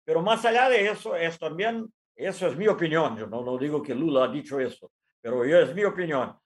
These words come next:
también evitar que haya, digamos, algo que,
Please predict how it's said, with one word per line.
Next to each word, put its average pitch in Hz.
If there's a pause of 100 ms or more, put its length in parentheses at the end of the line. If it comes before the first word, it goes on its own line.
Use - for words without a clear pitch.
(280)
también 151
evitar 175
que 170
haya, 165
digamos, 165
algo 170
que, 147